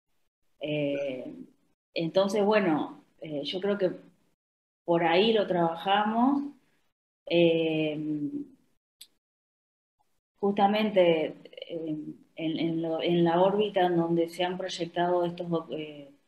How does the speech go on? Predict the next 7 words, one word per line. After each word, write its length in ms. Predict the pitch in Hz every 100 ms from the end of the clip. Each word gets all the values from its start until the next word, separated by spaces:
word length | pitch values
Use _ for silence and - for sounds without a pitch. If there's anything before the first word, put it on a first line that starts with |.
| _ _
que 80 | 156
se 100 | - 165
han 120 | 170
proyectado 640 | 175 165 160 180 175 170
documentales 680 | 156 - 156 160 170 170 -
que 100 | 165
hemos, 200 | 165